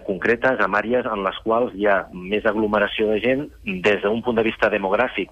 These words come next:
Mm, hi ha més, eh, hi ha, hi ha més, hi ha una densitat poblacional molt més alta i, per tant, també hi ha molta més mobilitat. Recordem que des de sempre, sempre hem estat dient que la demografia, eh, i la mobilitat són dos factors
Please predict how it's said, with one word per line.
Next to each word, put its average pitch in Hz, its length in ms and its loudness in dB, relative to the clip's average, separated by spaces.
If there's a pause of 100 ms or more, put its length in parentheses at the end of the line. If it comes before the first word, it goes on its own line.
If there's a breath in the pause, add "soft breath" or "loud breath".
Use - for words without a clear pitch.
(160)
Mm, 90 320 -8
hi 98 100 2
ha 98 80 2
més, 101 300 -2 (100)
eh, 87 380 2 (400 loud breath)
hi 95 80 2
ha, 80 80 2 (180)
hi 87 320 -2
ha 101 80 4
més, 101 240 0
hi 98 140 0
ha - 20 4
una 110 160 2
densitat 104 540 -2
poblacional 101 500 -4
molt 104 160 0
més 113 160 2
alta 117 240 2
i, 131 80 -2
per 104 160 -2
tant, 110 240 -4
també 113 240 0
hi 110 80 0
ha 110 80 0
molta 117 260 0
més 95 220 -2
mobilitat. 95 480 0 (260 loud breath)
Recordem 104 460 0
que 151 160 -2
des 117 80 0
de 98 140 0
sempre, 113 360 0
sempre 110 220 -2
hem 110 140 2
estat 95 180 0
dient 101 240 -2
que - 140 -14
la 92 100 4
demografia, 87 720 0 (420 soft breath)
eh, 92 380 2 (100)
i 98 160 0
la 95 120 0
mobilitat 95 520 0
són 110 140 -2
dos 113 180 -2
factors - 380 -2